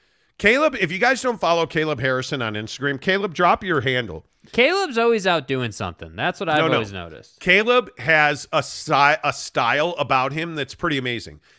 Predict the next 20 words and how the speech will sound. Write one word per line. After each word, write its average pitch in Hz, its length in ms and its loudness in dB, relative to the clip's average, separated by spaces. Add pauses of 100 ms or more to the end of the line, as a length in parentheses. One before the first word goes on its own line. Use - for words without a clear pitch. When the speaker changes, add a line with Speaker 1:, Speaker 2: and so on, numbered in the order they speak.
(100)
Speaker 1:
He's 180 300 -4
got 196 360 8
an 180 80 2
amazing 175 680 0 (160)
afro. 107 540 -2 (120)
Like, 135 280 0
your 170 160 2
fro 160 320 2
is 123 320 -2
on 127 200 -2
point. 107 340 -8 (300)
I've 254 240 8
always, 240 300 4
and 185 100 -4
we've 220 180 -2
talked 190 260 2
about 165 220 2
this 151 160 -6
a 135 60 -4
lot, 107 300 -6